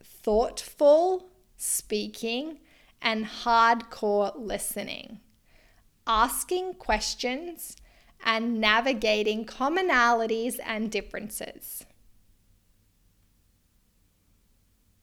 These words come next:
Super important because why? Well, because relating to another human is friggin' hard.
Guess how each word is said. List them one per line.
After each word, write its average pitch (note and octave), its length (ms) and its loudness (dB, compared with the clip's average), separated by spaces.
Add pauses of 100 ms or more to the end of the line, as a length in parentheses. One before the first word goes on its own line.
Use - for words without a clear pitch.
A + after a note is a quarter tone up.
(240)
Super C4+ 520 0
important G#3+ 480 -2
because B3+ 480 -4 (120)
why? A#3 500 0
Well, A3+ 100 2
because A#3+ 420 -4
relating A#3+ 480 2
to E4+ 120 -4
another A3+ 260 0
human G3+ 380 -4
is G3+ 240 -6
friggin' G#3 460 -4
hard. - 500 -6